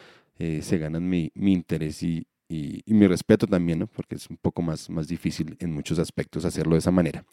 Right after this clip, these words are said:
Entonces me, me comentaba que eso, eso fue parte del, del, del concepto que, que tuvieron para, para ese trabajo. Y algo, algo curiosito es que así a lo, a lo latín antiguo, no sé si ahí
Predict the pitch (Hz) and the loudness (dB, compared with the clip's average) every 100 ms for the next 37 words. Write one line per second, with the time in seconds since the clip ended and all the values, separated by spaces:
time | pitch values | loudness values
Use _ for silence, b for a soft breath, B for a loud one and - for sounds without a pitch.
0 | B B B B - 107 120 127 135 139 | B B B B -2 4 6 8 8 6
1 | 120 113 101 98 101 123 110 113 - 107 | 4 2 4 4 4 2 2 2 2 0
2 | 107 113 - 110 - 110 113 104 82 87 | 4 6 6 4 6 4 4 0 -2 -2
3 | 85 - 90 - 85 98 - 101 - 107 | -2 -2 -4 -2 2 2 4 2 2 2
4 | 92 - - - 80 80 85 104 b b | 0 -4 -6 -2 0 0 -2 -6 b b
5 | b b b _ - 104 98 90 85 78 | b b b _ 4 6 6 2 0 -2
6 | 76 - - 87 85 98 - 110 101 135 | -8 -4 2 2 2 0 6 6 6 2
7 | _ _ - 160 - _ _ _ _ _ | _ _ 6 6 4 _ _ _ _ _
8 | _ _ - 101 95 104 - 104 104 117 | _ _ -4 0 6 6 6 0 2 6
9 | 110 101 98 92 110 104 b b b b | 6 4 -2 0 0 -2 b b b b
10 | - 104 104 95 117 110 117 117 107 98 | -8 -4 -2 -2 4 6 6 6 6 6
11 | - 98 101 - 123 156 113 92 107 101 | 4 0 2 6 6 6 4 0 0 2
12 | 101 | 0